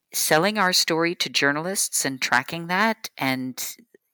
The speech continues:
in a similar way that in marketing, every th-, asset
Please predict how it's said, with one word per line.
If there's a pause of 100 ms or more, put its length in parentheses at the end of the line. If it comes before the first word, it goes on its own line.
(840)
in
a
similar
way
that
in
marketing, (760)
every
th-, (160)
asset